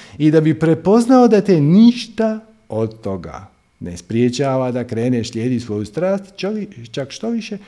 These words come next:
u velikom broju slučajeva ti pomaže. Jer te tjera da uđeš unutra, jer te tje-, malo te,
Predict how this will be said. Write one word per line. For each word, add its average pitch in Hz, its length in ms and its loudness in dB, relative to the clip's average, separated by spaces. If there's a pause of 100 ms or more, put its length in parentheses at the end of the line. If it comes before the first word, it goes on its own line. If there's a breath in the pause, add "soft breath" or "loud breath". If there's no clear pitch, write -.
(320 loud breath)
u 85 100 -16
velikom 208 880 4
broju 185 240 2
slučajeva 151 560 -2
ti 127 200 -4
pomaže. 80 840 -10 (600)
Jer 95 300 -8
te 98 120 -12
tjera 151 440 -4
da 120 140 -4
uđeš 104 440 -8
unutra, 165 640 -6 (560 loud breath)
jer 113 420 -2
te 117 140 -4
tje-, 127 360 -6
malo 139 340 -2
te, 120 280 -2